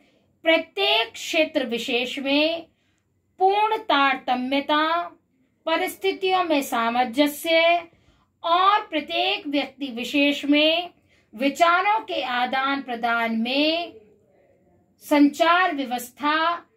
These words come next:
तथा नेतृत्व व्यवस्था में किसी भी प्रकार का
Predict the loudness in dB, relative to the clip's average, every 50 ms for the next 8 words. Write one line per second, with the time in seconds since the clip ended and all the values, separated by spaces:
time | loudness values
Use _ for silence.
0 | _ _ _ _ _ -4 -4 -2 -2 0 2 2 2 0 -2 -6 -10 _ _ _
1 | _ _ _ _ _ _ _ _ _ _ _ _ _ _ -4 2 2 4 4 2
2 | -2 -2 -2 -2 -2 -2 -6 -4 -4 -4 -4 -4 -8 -8 -10 -10 -6 -4 -4 -4
3 | -2 0 0 0 0 -2 -4 -6 -10 _ -6 -6 -4 -4 -4 -4 -2 0 2 2
4 | 2 2 0 -2 -2 -2 -4 -2 0 -2 0 0 0 0 -2 -4 -6 -4 0 2
5 | 2 2 2